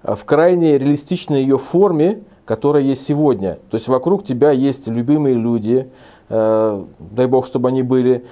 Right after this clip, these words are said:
вокруг тебя есть, э, какие-то возможности, дай бог, чтобы ты их заметил,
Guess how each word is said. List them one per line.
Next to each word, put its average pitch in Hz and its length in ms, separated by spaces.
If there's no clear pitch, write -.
вокруг 156 320
тебя 139 260
есть, 135 440
э, 123 280
какие-то 151 360
возможности, 131 680
дай 127 140
бог, 135 220
чтобы 127 240
ты 135 160
их 127 80
заметил, 127 680